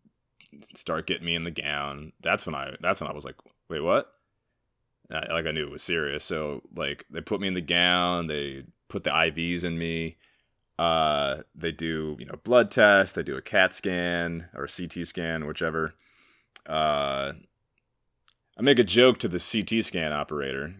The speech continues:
'cause I'm, you know, I'm still like, "We're, we're good, right? Nothing's fucked here." Um, he's like, you know, they fill you with iodine, which, like, makes your body feel warm,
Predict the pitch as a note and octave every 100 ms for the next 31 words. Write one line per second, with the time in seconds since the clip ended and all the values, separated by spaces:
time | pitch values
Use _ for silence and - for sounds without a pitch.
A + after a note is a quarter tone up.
0 | - E2+ E2 D#2+ D2+ F2 C#2+ D#2+ - E2+
1 | D2+ C#2 A#1 B1+ - _ B2 D#3 F3 C#3
2 | G#3+ D3+ A2 G#2+ A#2 D3 E3 B2 - F2+
3 | F2 D#2+ F2+ _ _ - - _ _ _
4 | - F2+ E2+ D#2+ D2 C2+ C2+ D#2 _ _
5 | _ _ _ - _ _ _ _ - G2
6 | G#2 F2+ D#2+ - - - - A2 D#2+ D#2+
7 | F2 E2 - A2 F#2+ D#2+ E2+ F#2 D#2+ C#2+
8 | C#2 C#2 D2 E2+ - E2 F2+ E2 E2+ E2
9 | F2+ C#2+ D2+ E2 D#2+ D#2+ D2+ D2 E2 D#2+
10 | C2 C2+ D2+